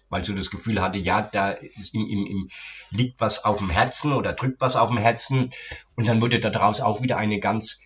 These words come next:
super, ähm, Kommunikation, ein, ein super Gedankenaustausch, eine super Sache an sich, so dass dann gestern, genau, und was haben wir heute, dass ihr das nochmal auf dem Schirm habt, äh, am neunten zwölften, dass ich am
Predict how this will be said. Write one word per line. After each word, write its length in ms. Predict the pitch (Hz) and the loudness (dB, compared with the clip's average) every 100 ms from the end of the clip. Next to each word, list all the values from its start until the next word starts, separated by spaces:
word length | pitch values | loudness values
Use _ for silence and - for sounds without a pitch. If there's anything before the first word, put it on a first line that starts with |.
| - | -10
super, 540 | - 113 117 104 - _ _ | -4 0 4 2 0 _ _
ähm, 400 | 107 104 101 78 - - - - - - | 0 0 0 -4 -8 -12 -12 -14 -10 0
Kommunikation, 920 | 117 117 107 98 87 - 101 123 123 | 2 4 2 0 -2 0 2 4 4
ein, 200 | 101 101 | 2 -2
ein 120 | 95 | -2
super 260 | 98 107 95 | -2 0 -2
Gedankenaustausch, 1300 | 90 92 92 110 - 104 101 104 104 110 107 - - | -2 -4 -4 -6 -6 -4 -4 2 4 4 2 -2 -2
eine 380 | 92 98 98 98 | -2 0 0 -2
super 640 | 104 - 123 117 104 101 - - | -4 -4 -2 2 4 4 0 -12
Sache 480 | - - 92 123 120 | -4 0 2 2 0
an 180 | 98 95 | 0 -2
sich, 380 | 101 143 - - - - - | 2 2 0 -8 -20 -20 -12
so 480 | - 117 110 110 - _ | 0 4 4 2 -2 _
dass 320 | - 104 - - | 2 4 2 4
dann 440 | 113 110 104 - | 4 4 2 -2
gestern, 800 | - 110 - - 131 139 127 - - _ _ _ - - | 0 0 2 4 6 6 2 -2 -14 _ _ _ -8 -4
genau, 300 | 104 95 95 | 0 0 0
und 220 | 92 76 | -2 -4
was 180 | 90 98 | -2 0
haben 80 | |
wir 80 | 95 | 0
heute, 240 | 95 101 98 | 0 0 0
dass 160 | 95 | -2
ihr 100 | 101 | -4
das 140 | 98 117 | -6 -2
nochmal 220 | 107 98 | 2 2
auf 80 | - | 0
dem 160 | 104 | -4
Schirm 240 | 113 104 98 | -2 0 0
habt, 260 | 98 - | -2 -6
äh, 140 | 98 101 | -6 -4
am 180 | 95 | -2
neunten 460 | 95 95 107 107 92 | 0 2 0 0 -6
zwölften, 320 | 113 107 107 | -4 -4 -4
dass 140 | 95 92 | -6 -4
ich 80 | |
am 140 | 87 | -6